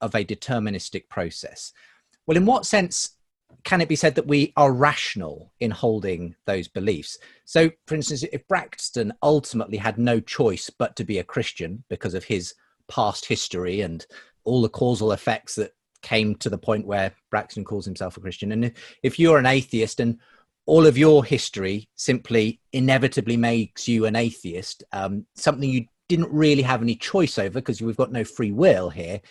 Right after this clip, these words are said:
it's all a deterministic process. Well, doesn't that make a mockery of the idea, as I often hear from, from, well, both Christians and atheists, that we want to believe things because we've got good reasons to? But if we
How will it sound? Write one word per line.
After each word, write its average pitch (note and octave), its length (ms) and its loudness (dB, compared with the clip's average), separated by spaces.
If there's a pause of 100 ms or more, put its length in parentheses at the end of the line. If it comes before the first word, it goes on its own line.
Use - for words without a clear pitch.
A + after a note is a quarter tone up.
(160)
it's - 260 -8
all C3 340 2
a A#2+ 60 -6
deterministic A2 800 -4
process. - 560 -4 (580)
Well, F3 120 2
doesn't A3+ 280 4
that G3+ 160 2
make F#3 220 2
a - 20 0
mockery E3+ 480 2
of A2 80 -4
the C3 100 2
idea, B2 600 2
as B2+ 180 -4
I C#3 80 4
often B2+ 220 0
hear A#2+ 260 0
from, A2+ 280 -10 (120)
from, A2+ 240 -4 (100)
well, C#3 300 0
both A2+ 180 -2
Christians A#2 360 -2
and G#2+ 80 -2
atheists, C3+ 340 -2
that C#3 100 0
we C#3 80 2
want E3 240 2
to C#3 80 0
believe D3 400 2
things F#2+ 360 -8
because - 320 -4
we've D3 100 -2
got D3 220 -2
good D3+ 160 -2
reasons E3 460 0
to? E2+ 200 -8 (540)
But D#3 100 8
if F#3 160 0
we F#3+ 220 4